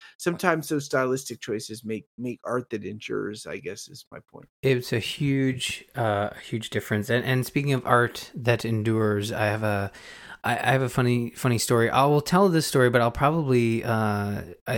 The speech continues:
Speaker 2: I think there's something worth, you know, talking about celebrating, um, Abigail's third birthday, uh, in,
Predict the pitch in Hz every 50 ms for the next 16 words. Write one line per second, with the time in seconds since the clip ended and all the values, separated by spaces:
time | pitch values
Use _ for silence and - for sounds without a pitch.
0 | 95 - 107 113 123 113 117 104 - - 120 110 110 104 101 104 107 107 - -
1 | - - - - - - - - 107 123 113 104 101 - 113 107 107 117 107 101
2 | 101 101 - - - - - - 117 107 107 104 110 107 104 113 110 107 104 107
3 | 101 104 104 101 98 95 98 98 104 - - - - - - - - - - _
4 | _ _ - 110 107 113 113 110 110 110 107 104 101 - - - - - _ -
5 | 131 120 120 113 110 113 110 107 - - 117 104 101 98 101 101 98 - _ _
6 | 127 113 98 95 98 - - 117 117 110 110 107 107 107 104